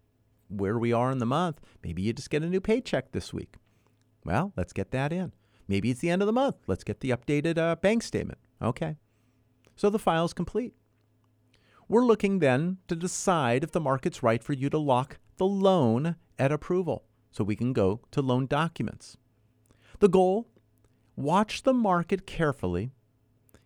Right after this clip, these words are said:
get the best execution possible, lock the loan for the least amount of days possible to not buy the money and pay more for it.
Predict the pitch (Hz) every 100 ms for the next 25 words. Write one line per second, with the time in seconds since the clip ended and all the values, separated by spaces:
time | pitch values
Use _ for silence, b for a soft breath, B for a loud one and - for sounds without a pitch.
0 | - 147 - 123 - 160 202 - - -
1 | - - 214 - 185 170 202 190 - 120
2 | 104 101 90 151 _ _ _ _ b b
3 | b - 139 160 214 - - 294 226 202
4 | 165 160 165 165 160 208 - - 214 208
5 | 180 175 165 160 - - 220 254 - 113
6 | 104 117 b b - 180 165 165 135 165
7 | 202 208 165 113 113 95 135 143 147 135
8 | 131 - - 90 -